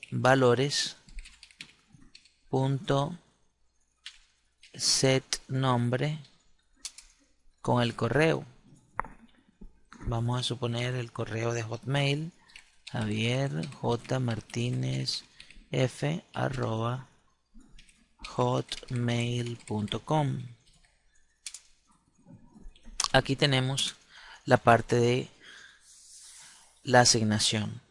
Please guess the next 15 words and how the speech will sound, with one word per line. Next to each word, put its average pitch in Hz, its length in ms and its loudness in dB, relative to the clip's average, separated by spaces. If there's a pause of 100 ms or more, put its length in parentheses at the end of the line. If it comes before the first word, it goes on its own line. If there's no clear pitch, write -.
(960)
por 123 180 6
el 117 180 2
get. - 220 -8 (920)
Entonces, 120 640 2
¿cómo 139 180 4
podemos 139 380 4
hacer 131 340 2
para 123 720 -2 (280)
que 120 140 0
él 117 100 0
llame 131 300 2
aquí 127 400 -4 (300)
al, 113 420 -4
eh, 110 380 -8
incluir? 120 680 0